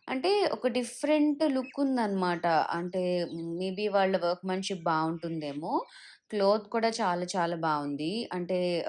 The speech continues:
ఫర్ అది అంతా, అంటే, నాకు నచ్చిన క్లాత్ ఉందన్నమాట. ఈ నెక్ పిల్లోస్ అయితే ఎంత క్యూట్ ఉన్నాయో. నేనైతే రెండు తీసుకున్నాను. ఒకటి వచ్చి పికాచు, ఇంకొకటి వచ్చి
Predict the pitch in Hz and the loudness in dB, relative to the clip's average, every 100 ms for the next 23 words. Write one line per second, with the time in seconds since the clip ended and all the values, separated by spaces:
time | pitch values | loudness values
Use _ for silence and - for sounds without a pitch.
0 | 165 - 165 156 160 165 151 160 160 156 | -6 -4 -4 -4 -2 0 0 0 0 -2
1 | 117 151 160 160 147 180 214 185 180 190 | -2 -6 -6 -4 -2 -2 -2 2 0 0
2 | 196 175 - 196 190 170 147 - 147 139 | -4 -4 -2 -4 -2 0 0 -4 -6 -6
3 | 131 135 143 127 - - - - - 202 | -6 -6 -8 -10 -10 -18 -18 -14 -4 0
4 | 202 190 180 - 220 226 214 208 226 196 | 2 0 -2 -2 0 2 0 -2 0 0
5 | 180 180 214 202 202 196 202 208 196 185 | -2 -4 -4 -2 -2 -2 -4 -2 0 2
6 | 175 165 170 208 185 170 170 170 160 - | 0 -2 -4 -2 -2 -2 -4 -4 -4 -6
7 | 180 180 175 165 165 165 - 208 180 180 | -4 -2 -4 -4 -4 -6 -6 -10 -8 -2
8 | 165 180 226 196 165 160 170 160 - - | -2 -2 -6 -6 -6 -10 -6 -6 -6 -6